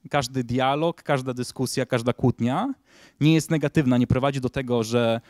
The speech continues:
gdzieś jedziemy po sobie, czy chcemy kogoś zdołować, tylko tego, że chcemy coś razem stworzyć, tak? Czasem musimy coś zepsuć, żeby razem to stworzyć na,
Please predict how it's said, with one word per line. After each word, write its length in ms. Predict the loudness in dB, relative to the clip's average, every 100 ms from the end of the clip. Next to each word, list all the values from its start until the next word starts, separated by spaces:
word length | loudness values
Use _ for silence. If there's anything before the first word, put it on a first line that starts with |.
| -20 _
gdzieś 260 | -12 -6 -2
jedziemy 360 | 2 4 4
po 120 | 4 2
sobie, 380 | 0 -2 -2
czy 100 | -6
chcemy 200 | -6 -6
kogoś 220 | -4 -6 -4
zdołować, 720 | 0 2 2 2 -2 -6 -14 -20 _ _ _
tylko 220 | -10 -6 -2
tego, 200 | 0 0
że 60 |
chcemy 200 | 0 -4
coś 160 | -4 0
razem 260 | 2 2
stworzyć, 460 | 0 -2 -4 -6 -12
tak? 260 | -10 -10 -10 -8
Czasem 240 | -6 -6
musimy 200 | -6 -6
coś 280 | -8 -8 -10 -18 -18 -20 -18 -6
zepsuć, 360 | -4 -4 -6
żeby 220 | -10 -8 -6
razem 200 | -6 -8
to 100 | -10
stworzyć 400 | -6 -6 -8
na, 100 | -12